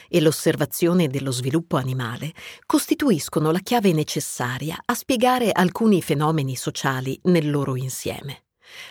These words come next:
La teoria di Darwin, riassunta nei suoi scritti La lotta per la vita, La selezione dei caratteri, Il trionfo del più forte, ci aiuta infatti a capire i grandi eventi dei popoli.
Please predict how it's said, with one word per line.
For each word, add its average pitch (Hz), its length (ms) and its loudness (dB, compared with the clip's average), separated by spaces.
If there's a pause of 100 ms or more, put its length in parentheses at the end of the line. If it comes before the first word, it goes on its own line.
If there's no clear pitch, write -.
La 147 160 0
teoria 165 400 4
di 160 100 2
Darwin, 151 480 0 (260)
riassunta 170 600 2
nei 139 160 -2
suoi 135 220 -2
scritti 160 640 -2
La 156 180 2
lotta 160 320 0
per 143 220 -4
la 135 80 0
vita, 180 440 0 (180)
La 160 120 2
selezione 160 600 0
dei 143 180 -2
caratteri, - 680 -4 (300)
Il 180 200 2
trionfo 202 500 4
del 135 160 -2
più 160 140 0
forte, - 580 -8 (340)
ci - 180 0
aiuta 220 380 4
infatti 196 480 0
a 151 60 0
capire 220 400 0
i 156 160 2
grandi 202 480 2
eventi 147 500 -2
dei 131 240 -4
popoli. - 500 -10